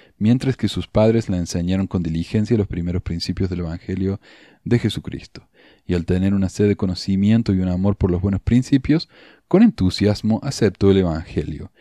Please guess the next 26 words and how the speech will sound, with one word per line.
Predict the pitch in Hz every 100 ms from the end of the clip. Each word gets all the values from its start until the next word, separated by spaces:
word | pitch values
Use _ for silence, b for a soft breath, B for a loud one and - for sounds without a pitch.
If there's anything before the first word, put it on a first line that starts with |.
| b b
y | - 85
fue | 104
bautizado | 107 98 92 82 107 117
en | 110
la | 90
Iglesia | 85 95 104
de | 90
Jesucristo | 82 - 92 101 95
de |
los | 80
Santos | 87 87 92
de | 82
los | 82 80
Últimos | - 80 90
Días | 117 117 143 - B B B
a | - -
principios | 117 98 107 104
de | 98
la | 90
primavera | 87 78 78 87
de | 85
mil | 78
ochocientos | 80 - 76 78 73
treinta | - 62 -
y | 58
dos, | - -